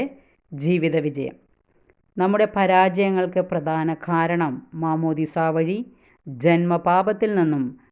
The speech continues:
മോചിതരായി പുതിയ സൃഷ്ടിയായ നാം ക്രിസ്തുവിനെ ജീവിതം വിട്ടുകൊടുക്കാതെ കുളിച്ച പന്നി ചെളിക്കുണ്ടിൽ വീണ്ടും ഉരുളുന്ന പോലെ വീണ്ടും പാപങ്ങളെ തേടിപ്പോകുന്നതാണ്.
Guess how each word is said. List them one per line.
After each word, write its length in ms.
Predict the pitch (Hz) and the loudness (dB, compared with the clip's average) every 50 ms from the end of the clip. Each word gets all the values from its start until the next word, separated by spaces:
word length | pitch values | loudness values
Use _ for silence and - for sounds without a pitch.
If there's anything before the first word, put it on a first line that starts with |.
| _ _ - | _ _ -6
മോചിതരായി 840 | 160 160 165 175 180 170 196 196 202 208 208 208 208 208 208 190 151 127 - - | -2 0 2 2 2 0 0 0 0 2 2 2 0 0 -2 -2 -4 -4 -6 -8
പുതിയ 280 | - 160 165 151 170 165 | -6 -6 -2 0 0 -2
സൃഷ്ടിയായ 640 | 165 - 180 175 - - - 240 233 220 202 180 170 160 | -2 -2 -6 -6 -6 -6 -2 0 2 2 4 2 2 2
നാം 280 | 151 151 147 151 156 160 170 - _ _ _ _ _ _ - | 2 0 -2 -2 -4 -6 -8 -14 _ _ _ _ _ _ -2
ക്രിസ്തുവിനെ 600 | - 226 226 - - - 269 262 240 196 170 151 143 131 - - - - 156 139 | 0 0 0 -2 -2 0 2 2 4 4 2 2 0 -2 -6 -10 -14 -14 -12 -8
ജീവിതം 500 | 127 147 175 180 170 180 165 175 170 170 | -2 0 0 2 2 2 2 2 2 2
വിട്ടുകൊടുക്കാതെ 880 | 170 170 170 - 269 254 233 208 185 170 - 160 156 156 151 151 147 147 147 147 147 - _ _ _ _ _ _ _ _ _ _ - | 0 0 -2 -2 2 2 4 2 2 2 2 0 0 2 0 0 0 0 -2 -2 -4 -8 _ _ _ _ _ _ _ _ _ _ -4
കുളിച്ച 380 | - 202 208 220 214 214 - - 254 247 | 0 0 0 0 -2 0 2 2 2 2
പന്നി 420 | 247 - 208 190 185 180 185 185 180 175 170 - - - | 2 2 2 2 2 2 2 0 0 -2 -4 -6 -10 -2
ചെളിക്കുണ്ടിൽ 600 | - 202 202 214 208 208 - 233 233 226 240 - _ _ _ _ _ _ - - - - - 170 | 0 2 2 2 2 0 0 2 4 4 4 2 _ _ _ _ _ _ -12 -12 -10 -8 -4 0
വീണ്ടും 500 | 175 220 226 240 247 247 233 262 262 269 262 - - | 2 4 4 6 4 6 8 8 6 6 4 0 0
ഉരുളുന്ന 460 | 214 196 196 202 208 214 214 214 214 208 | 2 4 4 4 4 4 0 0 0 2
പോലെ 380 | 196 190 170 156 147 143 135 120 - - - _ _ _ _ _ _ _ _ _ _ _ | 4 4 4 4 4 2 0 -2 -6 -10 -16 _ _ _ _ _ _ _ _ _ _ _
വീണ്ടും 540 | 175 143 160 196 208 214 214 202 208 214 220 220 202 | -6 -2 0 0 2 2 2 2 0 0 0 -2 -4
പാപങ്ങളെ 640 | 196 - 170 160 165 165 175 170 170 170 170 170 170 165 | -4 -2 0 2 2 2 2 2 4 4 4 4 4 4
തേടിപ്പോകുന്നതാണ്. 1040 | 160 - 170 160 151 151 147 147 - 147 143 139 147 147 143 139 147 139 127 113 | 2 2 0 0 0 0 -2 -2 -4 -4 -2 -2 -2 -2 -2 -2 -4 -4 -6 -8